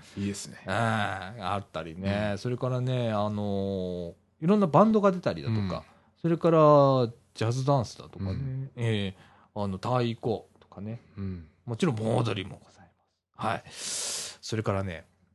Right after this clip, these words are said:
Speaker 2: 福引きがもうすっごく盛り上がるの。
Speaker 1: うん。
Speaker 2: っていうのがね、福引き券の販売をいたします。
Speaker 1: はい。
Speaker 2: ということでね、この売り上げがすごいんだ。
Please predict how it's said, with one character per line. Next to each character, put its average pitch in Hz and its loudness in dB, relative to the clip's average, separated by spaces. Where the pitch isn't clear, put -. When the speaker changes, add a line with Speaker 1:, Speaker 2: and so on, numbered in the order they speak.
Speaker 2:
福 190 4
引 202 2
き 175 2
が 165 4
も 139 2
う - -10
す - -10
っ - -10
ご 147 2
く 196 -4
盛 143 4
り 101 0
上 92 2
が 87 0
る 82 -6
の。 78 -14
Speaker 1:
う - -18
ん。 - -18
Speaker 2:
っ - -14
て 135 2
い - 6
う 151 4
の 139 0
が 98 -4
ね、 92 -4
福 117 2
引 254 4
き 254 6
券 208 6
の 120 4
販 107 0
売 117 4
を 113 4
い 107 0
た 104 2
し - -4
ま 95 0
す。 - -12
Speaker 1:
は 101 -6
い。 - -6
Speaker 2:
と 117 -6
い 107 0
う 104 -2
こ 104 -4
と 87 -6
で 78 -6
ね、 78 -8
こ 117 -2
の 156 4
売 170 8
り 170 8
上 160 6
げ 139 2
が 127 0
す - 6
ご 196 12
い 262 8
ん 165 8
だ。 - -2